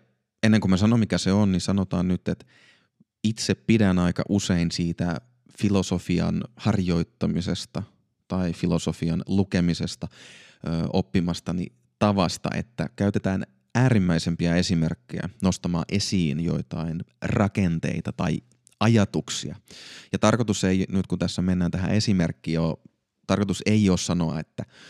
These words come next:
koko maailma on tällainen ja kaikki ihmiset, jotka treenaa, on tällaisia. Mutta on mielenkiintoinen esimerkki, joka voi tuoda esiin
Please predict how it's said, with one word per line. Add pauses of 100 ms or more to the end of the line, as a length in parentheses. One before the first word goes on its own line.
(160)
koko
maailma
on
tällainen (200)
ja
kaikki
ihmiset,
jotka
treenaa,
on
tällaisia. (920)
Mutta
on
mielenkiintoinen
esimerkki,
joka
voi
tuoda
esiin